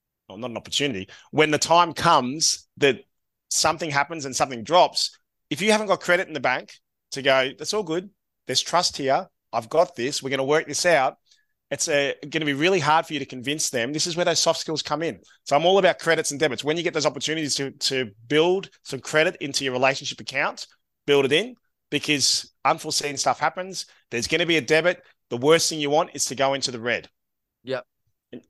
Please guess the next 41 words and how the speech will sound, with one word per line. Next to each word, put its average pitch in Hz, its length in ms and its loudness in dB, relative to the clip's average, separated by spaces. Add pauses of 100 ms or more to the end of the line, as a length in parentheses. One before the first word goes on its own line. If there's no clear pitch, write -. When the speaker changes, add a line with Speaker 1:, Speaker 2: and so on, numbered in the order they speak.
(140)
Speaker 1:
and 113 140 -4
if 120 120 -6
you're, 123 180 0
if 135 180 -6
you're 131 80 -2
not 139 380 2
building 160 280 2
that 151 140 2
relationship, 143 600 -2 (260)
and 170 100 2
that 240 120 0
doesn't 190 260 2
mean, 170 380 0
like, 143 280 2
gifts - 560 -2
and 123 220 -4
warm 151 240 0
and 127 100 -6
fuzzy 143 300 2
hugs 143 320 0
and 143 80 -14
stuff, 156 260 -2
because 139 200 -8
analyticals, 160 600 -2
drivers, 160 600 4
they 139 160 0
don't 131 160 0
want 131 200 -6
that. 85 160 -4 (540)
You 127 100 -4
know, 131 200 4
it 151 120 2
means 165 320 0
being 156 160 2
able 147 180 2
to - 80 -8
communicate 147 380 -2
and 120 120 -4
speak 147 320 0
the 135 100 -2
language. 127 640 -2